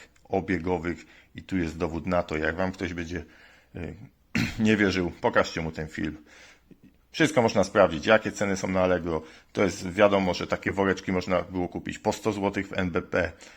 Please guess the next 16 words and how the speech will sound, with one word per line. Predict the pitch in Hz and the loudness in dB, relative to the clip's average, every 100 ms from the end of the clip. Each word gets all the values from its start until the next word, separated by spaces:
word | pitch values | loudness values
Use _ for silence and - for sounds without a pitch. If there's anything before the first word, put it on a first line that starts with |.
| _ | _
i | 110 | -2
ludzie | 101 95 95 | -2 0 0
wiedzieli, | 95 92 95 90 82 - _ _ - | 0 0 0 0 -4 -10 _ _ -8
można | 104 95 101 | -2 0 0
było | 92 95 | 2 0
po | - 92 | 0 -4
sto | - 107 | -2 -2
pięćdziesiąt | 110 104 104 107 | 0 0 0 0
na | 107 104 | 4 4
Allegro | 107 107 107 | 4 4 0
kupić, | 98 104 101 - | -2 -4 -4 -6
na | - 98 | -6 -6
przykład | - 95 | -2 -2
w | |
dwutysięcznym | 95 120 113 113 113 110 | -2 -2 -2 -2 0 0
jedenastym, | 104 107 104 - 107 | 2 2 2 2 -4